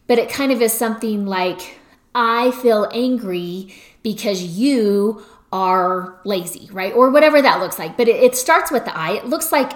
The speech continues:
a promising start, right? Like, "I feel this," but it ends up that you are this.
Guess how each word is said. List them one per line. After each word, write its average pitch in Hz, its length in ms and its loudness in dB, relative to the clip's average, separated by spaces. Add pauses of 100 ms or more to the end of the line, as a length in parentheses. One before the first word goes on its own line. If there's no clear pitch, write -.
a 214 60 -6
promising 208 600 -6
start, 170 320 -6
right? 185 220 -6
Like, 190 240 -8 (380)
"I 247 260 4
feel 226 560 0
this," 196 560 2 (220)
but 214 120 0
it - 160 -4
ends 220 320 -4
up 208 280 -4
that 190 160 -10
you 220 560 -2
are 170 320 -6
this. - 580 -10